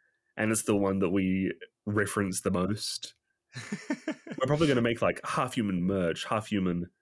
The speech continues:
Speaker 1: fan dub, Half Human fan dub commentary, behind the scenes of the Half Human <laughs> fan dub.
Speaker 2: We've watched Half Human more than we've seen the original Godzilla.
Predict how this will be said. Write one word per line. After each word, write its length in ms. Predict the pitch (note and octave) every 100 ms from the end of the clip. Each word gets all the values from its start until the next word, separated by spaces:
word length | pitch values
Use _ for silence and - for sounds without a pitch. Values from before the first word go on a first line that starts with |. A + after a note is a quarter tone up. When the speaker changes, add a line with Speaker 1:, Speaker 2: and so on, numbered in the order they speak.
| _ _
Speaker 1:
fan 340 | - A#2 G#2+ F2+
dub, 200 | E2+ E2
Half 260 | A#2 G#2+
Human 340 | - F2+ F2 -
fan 260 | - G#2+
dub 200 | F#2+ F2+
commentary, 640 | - A#2 F#2 - E2+ G#2+ - _ _ -
behind 320 | F#2+ C3+ E3
the 40 | G2
scenes 320 | - C#3 A2+
of 80 | E2
the 100 | D#2+
Half 200 | E2 D#2
Human 260 | - F2 F2
<laughs> 0 |
fan 200 | - G2+
dub. 120 | - - - - _ _ -
Speaker 2:
We've 240 | D#3+ C#4 -
watched 300 | G3+ D#4+ -
Half 280 | F#3+ F3+ -
Human 200 | F3 C#3
more 180 | B2 C3
than 120 | C3
we've 160 | A#2+
seen 240 | - G#2+ G#2
the 120 | F#2+
original 320 | F#2 F2 F#2+
Godzilla. 500 | E2 D#2+ - C2+ -